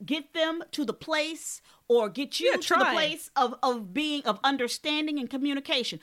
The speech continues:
Speaker 1: But don't fucking ask me to do it.
Speaker 2: Yeah, I'm, I'm, I'm just not going to agree with that. Um,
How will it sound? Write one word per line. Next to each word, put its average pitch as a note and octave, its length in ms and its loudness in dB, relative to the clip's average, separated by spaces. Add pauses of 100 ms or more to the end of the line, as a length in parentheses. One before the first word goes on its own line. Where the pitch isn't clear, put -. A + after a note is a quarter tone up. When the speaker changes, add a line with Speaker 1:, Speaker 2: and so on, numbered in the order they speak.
(140)
Speaker 1:
But D#3+ 160 -6
don't A#3 260 2
fucking B3+ 360 -2
ask B3 240 -2
me G#3+ 160 0
to D3 80 -4
do A#2+ 240 -10
it. - 80 -18 (160)
Speaker 2:
Yeah, F#3 180 -4
I'm, G3+ 320 0
I'm, G#3+ 300 -4 (120)
I'm G#3+ 160 -4
just G#3 200 -8
not F#3+ 480 -2
going E3+ 220 -8
to D#3+ 60 -10
agree D#3+ 200 -12
with E3+ 140 -14
that. D3+ 280 -12 (380)
Um, E3+ 400 -2